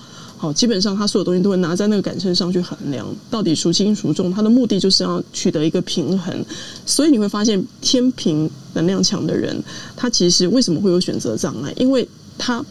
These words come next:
不知道哪一个选择来讲都是一个最适切的，所以有时候他根本就会卡在那个地方。而且天秤本身，我们常会说他会是有一种不喜欢制造冲突的个性。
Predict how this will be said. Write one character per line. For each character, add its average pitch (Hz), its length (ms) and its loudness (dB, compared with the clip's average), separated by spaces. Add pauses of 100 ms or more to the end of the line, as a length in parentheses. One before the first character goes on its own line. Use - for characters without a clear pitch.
不 254 80 2
知 214 260 2
道 208 240 -4 (380)
哪 156 180 2
一 185 60 0
个 240 100 4
选 143 240 -2
择 - 180 -2 (120)
来 175 120 -2
讲 - 260 -2
都 196 140 0
是 196 220 4
一 160 80 2
个 - 180 -2 (220)
最 196 160 4
适 180 240 2
切 - 260 2
的， - 120 -4
所 - 120 2
以 247 60 4
有 185 100 2
时 202 120 2
候 202 80 2
他 196 160 0
根 208 180 4
本 175 80 4
就 180 100 2
会 190 100 4
卡 170 220 -6
在 180 180 -2
那 175 60 0
个 151 120 -2
地 - 180 0
方。 - 260 -8 (460)
而 - 80 0
且 226 140 4
天 247 180 4
秤 196 180 6
本 - 160 -2
身， 175 280 2 (180)
我 160 80 -4
们 160 100 2
常 175 200 0
会 185 100 4
说 175 180 0
他 180 220 -2
会 202 100 4
是 185 140 4
有 - 180 0
一 175 40 0
种 170 280 -2
不 277 80 2
喜 - 320 2
欢 180 380 0 (340)
制 240 180 2
造 196 240 0
冲 185 320 0
突 156 220 -2
的 98 120 -2
个 165 220 0
性。 - 280 0